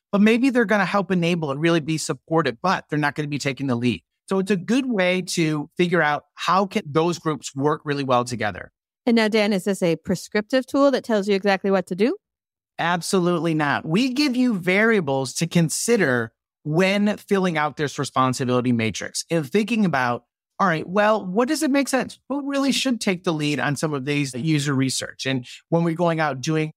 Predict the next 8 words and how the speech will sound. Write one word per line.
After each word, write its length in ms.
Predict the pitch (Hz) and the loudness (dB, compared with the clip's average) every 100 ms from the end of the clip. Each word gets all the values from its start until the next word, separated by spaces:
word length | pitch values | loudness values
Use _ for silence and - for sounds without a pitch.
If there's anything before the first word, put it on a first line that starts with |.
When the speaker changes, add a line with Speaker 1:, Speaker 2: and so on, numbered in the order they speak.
| - | -4
Speaker 1:
uh, 240 | 135 127 110 _ - | -2 -2 -4 _ -2
you 120 | 143 | 2
know, 280 | 131 131 - _ | 2 0 -4 _
observations 720 | 170 165 180 160 151 - 143 131 | -6 -2 -2 0 -2 -2 -2 -2
or 80 | |
interviews. 600 | 135 147 143 127 101 - - _ _ | 0 -2 0 0 -2 -8 -16 _ _
So 340 | - 185 165 - | 0 2 2 -4
yeah, 160 | 160 | -10